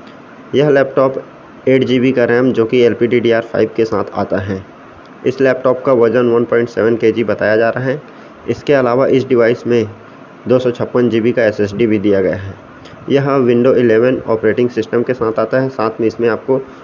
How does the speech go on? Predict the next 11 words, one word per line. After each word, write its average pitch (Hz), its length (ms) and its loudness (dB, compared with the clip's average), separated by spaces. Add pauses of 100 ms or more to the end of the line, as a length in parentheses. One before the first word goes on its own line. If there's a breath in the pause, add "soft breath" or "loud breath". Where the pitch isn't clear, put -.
(120 loud breath)
Microsoft 117 560 0
Word, 117 240 2
Excel, 123 460 0
PowerPoint 113 420 0
का 123 80 0
license 98 380 0
भी 107 100 0
मिलता 98 300 -2
है। 98 200 -8 (640)
इस 139 160 -2
लैपटॉप 139 420 0